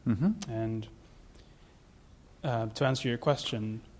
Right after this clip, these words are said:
Speaker 2: um, I, I recall as we were checking,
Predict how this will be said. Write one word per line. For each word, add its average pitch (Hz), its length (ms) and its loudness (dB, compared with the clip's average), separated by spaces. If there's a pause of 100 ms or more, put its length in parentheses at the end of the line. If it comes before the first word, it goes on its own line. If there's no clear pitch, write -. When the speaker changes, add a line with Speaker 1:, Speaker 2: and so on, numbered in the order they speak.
(720)
Speaker 2:
um, 110 320 -4
I, 123 260 -10
I 117 240 -2
recall 117 720 4
as 113 160 -2
we 127 60 0
were 117 100 0
checking, 113 600 -4